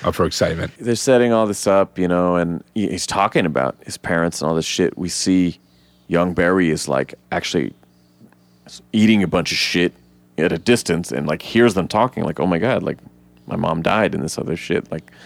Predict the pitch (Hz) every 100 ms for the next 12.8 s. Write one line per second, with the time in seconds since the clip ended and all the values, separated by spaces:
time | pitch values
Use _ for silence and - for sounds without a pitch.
0 | - - - - - 82 78 87 78 80
1 | 76 92 95 73 - 64 58 - - 62
2 | 60 - - 90 82 - 107 107 95 123
3 | 117 117 107 104 98 87 87 92 85 82
4 | 73 - - - 92 92 82 90 101 98
5 | 104 98 - 80 78 - 92 - 85 82
6 | - - - - - 107 90 127 113 87
7 | 71 - 67 78 - - - 67 - 80
8 | 80 80 80 - 85 73 71 - - -
9 | 85 92 80 - - - - - - -
10 | - - 127 113 85 87 - 85 60 87
11 | 73 53 - 90 87 _ _ _ _ _
12 | _ 127 123 147 135 127 - -